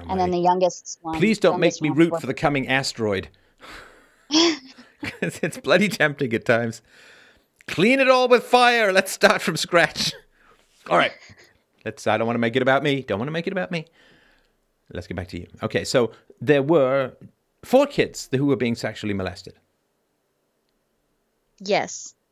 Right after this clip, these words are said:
Speaker 1: Um, but we did find out about their experiences later on in life.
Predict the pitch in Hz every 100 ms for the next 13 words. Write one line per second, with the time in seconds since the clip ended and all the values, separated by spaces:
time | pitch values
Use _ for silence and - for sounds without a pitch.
0 | _ 196 175 170 180 _ _ - 165 196
1 | 180 202 185 180 175 165 165 - 170 165
2 | 156 - 165 170 165 165 - _ _ _
3 | _ _ _ _ _ _ _ _ _ 185
4 | - - - 185 170 160 165 160 160 156
5 | 156 - - 165 165 160 156 151 147 -
6 | 151 151 143 135 143 135 135 - - -